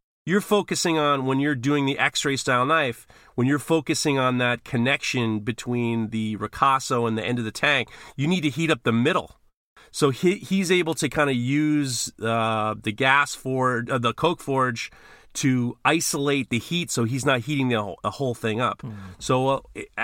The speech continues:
Speaker 1: it, it, and a lot of people think that coal is better. I,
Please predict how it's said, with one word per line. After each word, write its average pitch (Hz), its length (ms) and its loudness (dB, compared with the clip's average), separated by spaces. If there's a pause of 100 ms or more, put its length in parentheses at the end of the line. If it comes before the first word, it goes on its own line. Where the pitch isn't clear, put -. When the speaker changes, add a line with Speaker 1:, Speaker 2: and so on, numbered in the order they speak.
(140)
Speaker 1:
it, 139 220 -6
it, 147 260 -8
and 139 140 0
a 143 40 2
lot 147 280 4
of 156 60 -6
people 147 260 -2
think 139 260 -2
that 123 220 -4
coal 123 580 -2 (320)
is 107 180 -4
better. 120 380 -2
I, 175 160 -2